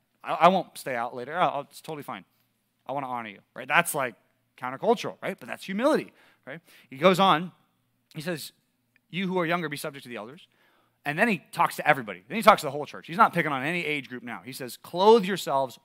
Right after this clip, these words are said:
all of you, whether you're old, young, whatever you are, clothe yourself with humility towards one another. For," and then he quotes the Old Testament here, he reminds us of something, "God opposes the proud, but he gives grace to the humble."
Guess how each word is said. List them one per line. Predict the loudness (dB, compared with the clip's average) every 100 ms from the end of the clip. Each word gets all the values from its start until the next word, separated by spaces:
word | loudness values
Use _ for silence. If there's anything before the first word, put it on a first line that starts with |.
| _ 8
all | 12 12 10
of | 4
you, | -4 -12
whether | -12 -10
you're | -10 0
old, | 4 6 4 0 -2
young, | 4 6 4 0 -10
whatever | 0 6 6
you | 6 -2
are, | -6 -8 -12 _ _ _
clothe | -6 4 4
yourself | 4 -2 -2 -4 -6
with | -12 -12
humility | -14 -10 -2 2 2 0 -10 _ _ _ _ _
towards | -8 -8 -8
one | -10
another. | -10 -14 -18 _ _ _ _ _ _
For," | -4 0 2 0 -6
and | -14
then | -14
he | -16 -14
quotes | -12 -10 -8
the | -8
Old | 0
Testament | 4 4 2 -10
here, | -10
he | -10
reminds | -8 -8 -10
us | -14
of | -16
something, | -16 -16 -18 -20 _ _ _ -8
"God | 0 2 2 -2
opposes | -12 -6 0 0 0 -6
the | -10
proud, | -10 -8 -8 -10 -14 -20 -16
but | -14
he | -12
gives | -10 -10 -10
grace | -8 -6 -6 -10
to | -14
the | -12
humble." | -12 -12 -16